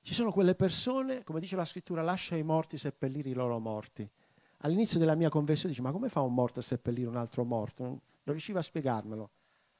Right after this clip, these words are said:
E poi comprendi che ci sono persone che sono morte due volte, fisicamente e spiritualmente, poi ci sono quelli morti spirituali che possono ancora mangiare, bere, ridere, scherzare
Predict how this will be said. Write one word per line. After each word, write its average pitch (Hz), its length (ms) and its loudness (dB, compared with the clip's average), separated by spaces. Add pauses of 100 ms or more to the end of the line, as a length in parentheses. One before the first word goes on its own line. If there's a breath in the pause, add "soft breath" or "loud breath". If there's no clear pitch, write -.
(360)
E 110 140 -10
poi 127 280 4
comprendi 127 680 -2
che 139 100 -6
ci 139 120 -6
sono 131 280 -2 (300 soft breath)
persone 175 460 2
che 165 80 -4
sono 170 200 2
morte 165 360 2
due 196 180 6
volte, 147 600 -2 (1300)
fisicamente 143 540 4
e - 20 4
spiritualmente, 208 640 4
poi 196 120 2
ci 165 60 -2
sono 180 160 4
quelli 180 200 6
morti 196 340 6
spirituali 247 640 6 (220 loud breath)
che 196 120 8
possono 190 360 6
ancora 180 280 8
mangiare, 165 520 8
bere, 180 380 6
ridere, 208 360 2
scherzare 302 680 8